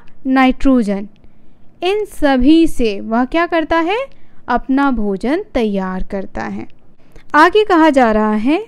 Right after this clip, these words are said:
हरे पादप प्रकाश संश्लेषण प्रक्रम द्वारा अपना खाद्य स्वयं संश्लेषित करते हैं।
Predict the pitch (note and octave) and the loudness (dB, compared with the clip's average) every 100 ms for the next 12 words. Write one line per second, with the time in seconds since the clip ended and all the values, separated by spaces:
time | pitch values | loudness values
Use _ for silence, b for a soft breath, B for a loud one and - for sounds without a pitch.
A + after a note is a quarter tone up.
0 | - - C#4 D#4 G4 - C4+ B3 A3+ G3+ | -12 -2 2 4 2 2 2 4 2 0
1 | - - b b b - D4+ D#4 D#4+ F4+ | -4 -16 b b b 2 4 4 4 4
2 | F#4+ - C4+ B3+ - B3 A#3 - C4 E4 | 2 0 0 2 2 0 0 -2 -2 -2
3 | - - A3 G3+ A3 A3 A#3+ G#3 F#3+ F#3 | -8 -4 -2 -2 -2 0 0 -2 -4 -4
4 | G#3 D4+ G4 b b b - C#4 C#4+ D#4 | 0 2 2 b b b 0 0 2 0
5 | E4 - B3 A3+ G3 G#3 G#3+ - - - | 0 0 0 0 0 -4 -4 -14 -12 -2
6 | D4+ F#4+ F#4+ B3+ A3 A#3 G#3 G3 D#4+ - | 0 0 -2 -2 -4 -2 -2 -2 -4 -4
7 | - G3+ - G#3 G3 | -4 -4 -4 -8 -8